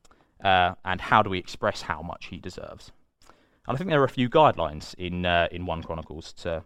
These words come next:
to this. So just to give you a brief bit of context to, to the passage that we've just read, and the passage that is later to come as well.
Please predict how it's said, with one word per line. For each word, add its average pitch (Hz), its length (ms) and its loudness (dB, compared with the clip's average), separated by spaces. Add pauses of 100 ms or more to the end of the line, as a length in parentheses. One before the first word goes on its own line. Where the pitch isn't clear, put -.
(140)
to 95 180 -8
this. - 120 -10
So 113 140 0
just 151 220 -6
to 123 100 0
give 107 180 -8
you 104 60 0
a 101 40 0
brief 107 160 -4
bit 98 80 -4
of - 60 -10
context - 460 -6
to, 78 180 -6 (540)
to - 80 -12
the 87 60 -8
passage 87 280 -4
that - 80 -18
we've 82 100 -12
just 82 200 -14
read, 85 220 -2 (960)
and 104 120 0
the 90 40 -6
passage 85 300 -6
that - 100 -8
is 90 80 -10
later 87 200 -4
to - 80 -16
come 95 160 -2
as 87 120 -10
well. 101 260 4